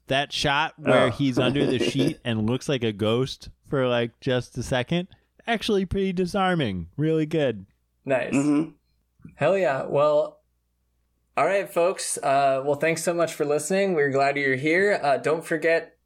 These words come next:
Speaker 3: to get ready for next episode where we're covering the nineteen seventy-six King Kong. And if you haven't already, you should check out our last episodes on the, all the previous King Kong movies.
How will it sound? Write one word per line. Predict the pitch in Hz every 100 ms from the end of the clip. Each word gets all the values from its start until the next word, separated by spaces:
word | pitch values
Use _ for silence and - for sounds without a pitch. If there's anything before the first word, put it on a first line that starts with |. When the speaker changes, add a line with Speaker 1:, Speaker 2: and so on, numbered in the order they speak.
| -
Speaker 3:
to | - 147 143
get | 139 131
ready | 139 151 175
for | - 147 139 131
next | 135 131 131 156 - -
episode | 151 156 156 - 156 170
where | 165 139
we're | 135 131
covering | - 135 135 135 135 131 127 -
the | 135 123
nineteen | 123 135 135 - 135 127
seventy-six | - 123 127 123 - 135 135 -
King | - 147 131 131
Kong. | - 127 147 214 247 - - - _
And | 135 127
if | 127
you | 135
haven't | 127 131 165
already, | 131 120 120
you | 127
should | 127
check | 127 135 135
out | 127
our | - 120 117
last | 117 127 147 160 -
episodes | 131 123 - 123 113 113
on | - 113 110 107
the, | 113 -
all | 131 131
the | -
previous | 139 131 120 98 -
King | - 113
Kong | 131 110 127
movies. | 131 160 202